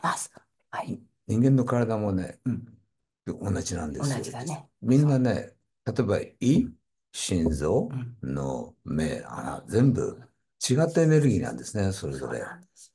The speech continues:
Speaker 2: それで私たちの体はできてるんですね。
Speaker 1: うん。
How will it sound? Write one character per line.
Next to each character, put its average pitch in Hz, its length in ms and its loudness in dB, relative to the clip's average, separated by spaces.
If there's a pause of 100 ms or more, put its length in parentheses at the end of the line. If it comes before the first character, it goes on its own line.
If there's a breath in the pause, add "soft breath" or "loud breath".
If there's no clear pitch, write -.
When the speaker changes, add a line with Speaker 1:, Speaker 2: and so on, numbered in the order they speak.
(160)
Speaker 2:
そ - 180 0
れ 170 320 8
で 139 260 6
私 120 300 2
た 107 80 -6
ち 95 120 -8
の 78 140 -4
体 71 320 -4
は 64 60 -6
で - 160 -8
き - 120 -10
て 85 120 -8
る - 120 -10
ん - 60 -16
で - 100 -20
す - 140 -16
ね。 - 240 -12
Speaker 1:
う 160 40 -12
ん。 143 220 -14